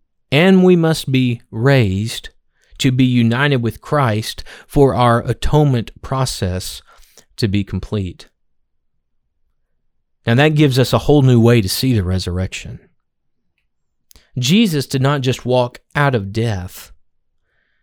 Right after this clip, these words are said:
Jesus walked into the eternal life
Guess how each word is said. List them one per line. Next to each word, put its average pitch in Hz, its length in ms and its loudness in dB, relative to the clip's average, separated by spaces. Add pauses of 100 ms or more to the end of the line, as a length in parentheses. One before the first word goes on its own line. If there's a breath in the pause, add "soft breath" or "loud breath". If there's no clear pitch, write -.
(440)
Jesus 139 560 2
walked 127 360 0
into 127 840 0
the 107 260 -4
eternal 110 440 -4
life 101 600 -4